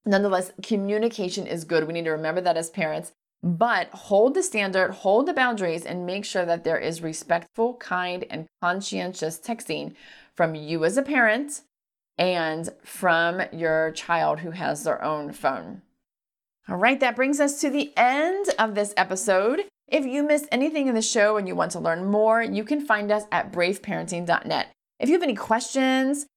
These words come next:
about what we discussed today, you can email them to podcast at brave parenting dot net.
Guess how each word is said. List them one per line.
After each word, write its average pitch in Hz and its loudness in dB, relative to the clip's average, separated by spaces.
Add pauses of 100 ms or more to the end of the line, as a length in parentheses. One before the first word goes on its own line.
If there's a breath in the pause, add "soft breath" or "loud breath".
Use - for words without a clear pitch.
about - 4
what 170 2
we 175 -4
discussed 202 0
today, 233 2
you 226 -2
can - -2
email 254 2
them 294 2
to 269 -2
podcast 190 -2
at - -4
brave 170 0
parenting 170 -4
dot 165 -2
net. - -2